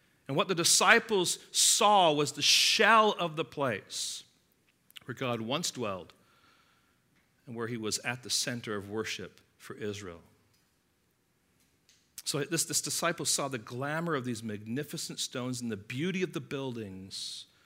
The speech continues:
but what he failed to see was the emptiness and the failure of the religious leadership of Israel.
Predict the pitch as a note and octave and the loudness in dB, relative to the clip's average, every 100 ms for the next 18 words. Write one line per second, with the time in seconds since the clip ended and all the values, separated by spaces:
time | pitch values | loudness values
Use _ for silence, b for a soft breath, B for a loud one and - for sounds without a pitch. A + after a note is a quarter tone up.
0 | b b b b b b A2 A#2 A2 - | b b b b b b -10 -8 -8 -6
1 | C#3 C#3 C3 - A#2 G2+ G2 A2 - A#2 | -4 -4 -4 -6 -4 -6 -8 -12 -8 -8
2 | B2+ - F#2+ F2+ - F#2 - - - A#2+ | -8 -12 -12 -12 -12 -12 -12 -12 -10 -8
3 | A#2+ G#2 F#2 F#2+ F#2+ F#2+ F#2+ F#2+ F#2 - | -8 -8 -12 -14 -14 -12 -12 -12 -10 -12
4 | G2 F2+ F2+ - - G#2+ F#2 F#2 - | -12 -12 -12 -12 -16 -20 -18 -18 -18